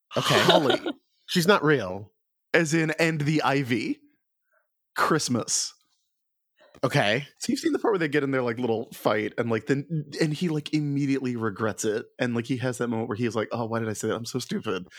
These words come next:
Speaker 2: Like, and he, and he learns, and then, like, oh, when he's talking to Al, and he's like, "Hey, find my wife and tell her she was right." Like,
Speaker 1: Yeah, except
Speaker 2: oh.
Speaker 1: that all of the actual actions of the movie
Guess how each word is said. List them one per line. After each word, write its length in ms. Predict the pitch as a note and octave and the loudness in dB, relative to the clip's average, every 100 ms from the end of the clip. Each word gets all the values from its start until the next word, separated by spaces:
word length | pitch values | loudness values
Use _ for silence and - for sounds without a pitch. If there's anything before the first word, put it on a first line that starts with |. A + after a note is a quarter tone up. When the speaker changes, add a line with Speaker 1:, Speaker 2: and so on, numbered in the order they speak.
| - - - - | -20 -20 -8 -4
Speaker 2:
Like, 120 | B2+ | -2
and 120 | B2 | -2
he, 200 | C#3 C3 | -2 -2
and 100 | - C3 | -2 -4
he 80 | |
learns, 440 | A#2+ A#2 A#2 A2+ A2 | -2 0 0 -2 -2
and 140 | B2+ C3+ | -2 0
then, 100 | C3 | -2
like, 120 | B2 | 0
oh, 100 | F3+ | 0
when 100 | E3 | 0
he's 100 | D#3+ | -2
talking 240 | G#3+ G3 G3+ | 0 0 0
to 160 | - | -2
Al, 440 | D#3 D#3+ G3 F#3+ - - - - - | 0 0 0 -2 -8 -16 -20 -10 -2
and 80 | |
he's 120 | D3+ D3 | 0 0
like, 120 | C#3 | 0
"Hey, 120 | E3+ | -2
find 240 | - D#3+ D3+ | -2 -2 0
my 100 | C#3+ | 0
wife 280 | C3 C#3 | 0 0
and 120 | B2 A#2 | -2 -2
tell 180 | C#3+ B2+ | 0 0
her 60 | |
she 160 | B2 C#3+ | 0 0
was 200 | B2 G#2 | 0 0
right." 380 | A2 C3 C#3 - _ _ _ _ _ - - | 0 0 0 -4 _ _ _ _ _ -12 -4
Like, 220 | A#2+ G#2+ | -2 4
Speaker 1:
Yeah, 140 | G3+ B3 | 6 6
except 320 | G3+ - - | 6 6 4
Speaker 2:
oh. 20 | - | 4
Speaker 1:
that 100 | G#3 - - | 0 0 4
all 220 | G#3 A#3 | 4 4
of 160 | G#3 | 4
the 140 | E3 D#3 | 4 6
actual 380 | G#3 F#3+ G#3 - | 4 4 2 6
actions 420 | F#3 A3 - F#3+ | 4 4 4 4
of 120 | F3+ D#3+ | 2 2
the 60 | |
movie 460 | E3 D#3+ F#3+ G3 | 2 4 2 0